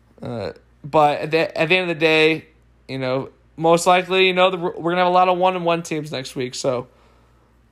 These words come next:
but overall, uh,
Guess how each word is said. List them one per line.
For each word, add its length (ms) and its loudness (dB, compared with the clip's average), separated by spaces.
but 340 4
overall, 720 2
uh, 440 2